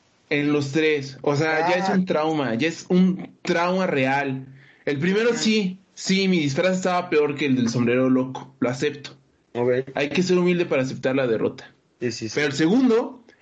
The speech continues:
Speaker 1: era una convención que se llama la Expo Coleccionista, que estaba un poco más dirigida a Star Wars.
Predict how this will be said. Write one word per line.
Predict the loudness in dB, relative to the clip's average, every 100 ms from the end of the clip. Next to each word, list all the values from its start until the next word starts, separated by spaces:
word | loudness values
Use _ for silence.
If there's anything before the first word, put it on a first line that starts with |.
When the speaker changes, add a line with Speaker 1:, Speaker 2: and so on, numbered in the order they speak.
| -2
Speaker 1:
era | 0
una | 2 0
convención | 0 0 0 -2 0 0 -4 -8 _ _ _ _
que | 0
se | 2
llama | 2 0
la | -2
Expo | -4 -4 -2
Coleccionista, | 0 0 2 2 2 -2 -10 -16 _ _ _ _ _ -4
que | 0 2 2 0 0 -2
estaba | 0 0 2
un | 2
poco | 2 2
más | 2
dirigida | 2 4 2
a |
Star | 2 0 2
Wars. | 2 0 -2 -10 -20